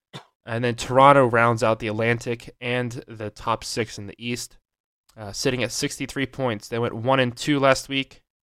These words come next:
Uh, they had a loss five to two against Calgary. They lost three to two to Vancouver, uh, and they had a six to two win over Seattle. Uh, their upcoming week, they have a home game against Pittsburgh,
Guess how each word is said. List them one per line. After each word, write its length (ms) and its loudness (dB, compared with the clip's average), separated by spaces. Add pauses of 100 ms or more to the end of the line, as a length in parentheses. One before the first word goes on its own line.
(120)
Uh, 200 -6
they 160 -8
had 260 -8
a 80 -12
loss 400 0
five 260 0
to 80 -8
two 220 -6
against 260 -4
Calgary. 600 2 (520)
They 80 -8
lost 280 2
three 200 0
to 80 -12
two 180 0
to 80 4
Vancouver, 800 2 (600)
uh, 320 -8
and 180 -6
they 380 -2
had 180 -14
a 80 -6
six 420 -4
to 120 -12
two 240 0
win 360 2
over 260 -2
Seattle. 720 -6 (800)
Uh, 240 -4
their 160 2
upcoming 420 2
week, 360 0
they 100 -2
have 160 -2
a 40 0
home 260 2
game 180 0
against 320 -6
Pittsburgh, 560 -2